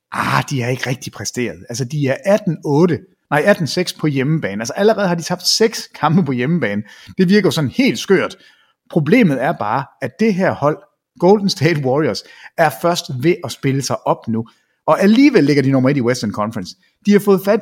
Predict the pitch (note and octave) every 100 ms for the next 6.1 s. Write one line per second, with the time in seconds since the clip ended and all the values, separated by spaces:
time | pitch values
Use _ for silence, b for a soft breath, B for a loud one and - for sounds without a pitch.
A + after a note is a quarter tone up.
0 | G#3 E3 F#3 F3 E3 F#3 F#3+ A2+ - -
1 | D#3 - - F3 D3 - F#3+ A#3 - -
2 | A3 A#2+ F#2 b b b _ _ D#3 E3
3 | E3 - _ _ _ _ _ G3 G3 B3+
4 | - F3+ - A3 C3+ C3+ G#2 D3 E3 -
5 | E3 C#3+ C3+ C#3 D#3 D3+ C3 - C#3+ -